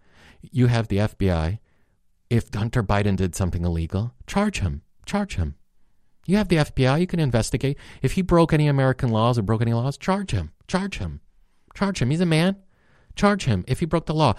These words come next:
You've been governing for four years. Charge him. Now, what I'm saying is Joe Biden could have attacked Donald Trump's kids, who, by the way, work in government. So I don't think that would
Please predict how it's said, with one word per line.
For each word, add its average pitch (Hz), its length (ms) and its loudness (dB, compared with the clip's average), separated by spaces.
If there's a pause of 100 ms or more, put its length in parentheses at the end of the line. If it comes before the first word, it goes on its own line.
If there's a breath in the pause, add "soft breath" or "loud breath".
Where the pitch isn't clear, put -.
(140 loud breath)
You've 175 160 0
been 196 140 4
governing 175 280 2
for 143 160 -4
four 151 200 2
years. 107 400 2 (200)
Charge 151 320 0
him. 80 200 -2 (600)
Now, 104 220 -2
what 110 280 -2
I'm 104 100 0
saying 117 220 0
is 92 180 -2 (240)
Joe 107 200 -2
Biden 110 460 0 (540)
could 220 240 4
have 131 160 2
attacked 98 400 -2
Donald 98 280 0
Trump's - 320 -4
kids, - 420 -10 (840)
who, 151 100 2
by 127 160 4
the 127 80 4
way, 110 300 2 (180)
work 165 260 4
in 104 100 2
government. 80 420 -4 (1000)
So 135 180 2
I 139 160 4
don't 139 200 4 (140)
think 113 320 2 (220 soft breath)
that 110 300 2 (220)
would 104 180 0